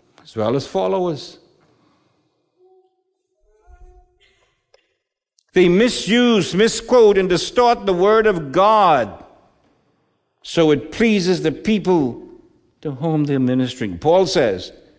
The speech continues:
"They tickle the ears of their hearers." The only reason for being in the ministry is to get money for their own selfish purposes.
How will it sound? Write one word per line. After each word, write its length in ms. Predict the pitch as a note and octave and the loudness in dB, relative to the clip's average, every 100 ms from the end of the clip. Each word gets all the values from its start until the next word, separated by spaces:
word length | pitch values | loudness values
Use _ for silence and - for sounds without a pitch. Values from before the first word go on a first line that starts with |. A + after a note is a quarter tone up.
| _ _ _ _ _ | _ _ _ _ _
"They 120 | - | -14
tickle 440 | F#2 - E3+ F3 E3 | -12 -8 -4 -4 -4
the 220 | D3 - | -4 -2
ears 560 | C#3 A#2+ E2+ E2 E2+ - | -2 0 -4 -8 -14 -12
of 120 | G2+ | -8
their 140 | F#2+ G#2 | -6 -4
hearers." 720 | A#2 G#2+ E2 - - - - _ _ _ _ _ _ _ _ _ _ | -4 -6 -8 -12 -18 -18 -20 _ _ _ _ _ _ _ _ _ _
The 100 | - | -6
only 240 | A#2 D3 D3 | -2 0 2
reason 580 | D3+ D#3 C#3+ D#3 D#3 | 4 2 2 -2 -2
for 180 | D3 D3 | -4 -6
being 320 | A#2+ C#3+ D3+ | -2 -2 0
in 80 | D3 | 0
the 60 | C3+ | -2
ministry 560 | C#3+ D#3 D#3+ D#3+ E3 D3+ | -2 -2 -4 -4 -6 -4
is 120 | B2+ | -4
to 80 | B2+ | -2
get 220 | C3 C3 | -2 -2
money 300 | C3+ C#3+ C#3+ | -2 -2 -4
for 180 | C#3 B2+ | -6 -6
their 220 | G#2+ A#2 | -6 -4
own 300 | B2+ C3 B2+ | -6 -6 -8
selfish 640 | - C3 A#2+ B2 A#2 - | -8 -8 -8 -10 -14 -14
purposes. 680 | - A2+ A2 G2+ G2+ - - | -12 -12 -12 -14 -14 -16 -20